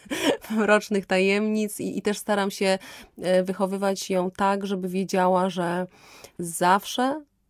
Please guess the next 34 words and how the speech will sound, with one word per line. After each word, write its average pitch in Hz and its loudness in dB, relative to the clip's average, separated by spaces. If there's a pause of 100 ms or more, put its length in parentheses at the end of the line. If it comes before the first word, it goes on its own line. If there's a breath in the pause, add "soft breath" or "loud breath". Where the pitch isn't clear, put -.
zawsze 175 -2
znajdzie 175 -4
we 165 -6
mnie 180 -4
wsparcie. - -6
To 262 -2
jest 277 -2
też 269 -2
coś, 254 -6
co, 233 -4
co 233 -6
ja 220 0
dostałam 208 -4
od 196 -6
swoich 185 -2
rodziców. 165 -6
Ja 214 0
mogę 220 0
się 233 0
z 208 -6
nimi 220 0
sprzeczać - -6
na 185 0
różne 175 -2
tematy, 165 -2
mamy 185 0
różne 165 -4 (420 loud breath)
charaktery, 180 2
różne 170 -4
światopoglądy, 165 0
kompletnie 175 -6
inny 165 -2
styl 170 -8
życia, 185 -4